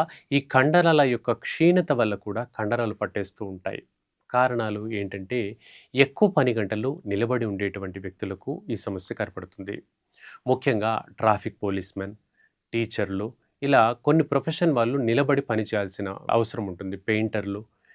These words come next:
ఇలా నిలబడి పనిచేసే వ్యక్తులకు ఇది అధికంగా కనబడుతుంది.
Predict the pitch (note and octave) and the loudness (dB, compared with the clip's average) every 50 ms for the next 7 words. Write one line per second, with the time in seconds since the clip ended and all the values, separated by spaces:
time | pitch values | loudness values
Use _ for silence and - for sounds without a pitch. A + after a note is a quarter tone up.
0 | _ _ - B2+ B2 A#2 A2 G#2+ A2+ B2+ C#3 D#3+ C#3+ D#3+ D3 C3+ - A#2 G#2+ G2 | _ _ -2 0 2 2 2 2 2 4 4 4 4 2 0 0 0 -2 -2 -2
1 | - G#2+ - - G#2+ F#2+ G2+ F#2 _ - F#2+ G2 F#2+ - D#3 F#3 - - A#2+ A2+ | -4 -8 -8 -8 -10 -10 -10 -10 _ -8 -8 -8 -6 -6 -8 -8 -6 -6 -4 -4
2 | G#2+ A2+ A2 - _ - G#2+ F#2+ G2 - - F#2+ F#2+ G2 A#2+ A2+ G2+ G2 F#2 F#2 | -2 -4 -4 -6 _ -6 -6 -6 -8 -10 -10 -10 -10 -10 -10 -10 -10 -10 -10 -10
3 | F#2 F#2 - - G2 G2 G#2 | -12 -14 -14 -16 -14 -14 -14